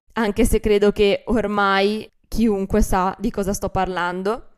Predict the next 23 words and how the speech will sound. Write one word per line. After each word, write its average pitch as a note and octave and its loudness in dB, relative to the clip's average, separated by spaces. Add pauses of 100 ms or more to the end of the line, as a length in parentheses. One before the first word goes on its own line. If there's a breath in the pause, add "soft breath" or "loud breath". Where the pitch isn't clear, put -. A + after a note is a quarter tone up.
(140)
prevede B3+ 6
il A3+ 2
riorientare C4 2
i G3+ 2
propri A3+ -4
pensieri G#3+ -2
per B3+ 2
ottenere A3+ 0
ciò A3 -4
che G#3 -6
si G#3 -2
desidera. F#3 -2 (260)
Abbracciare C4 4
la B3 4
Delulu A3+ 4
Energy A#3+ -2
darebbe G#3 2
ad G#3+ -6
alcuni A3 -4
il, G#3 -2
fra G#3+ 2
virgolette, G3+ -2
permesso A#3+ 0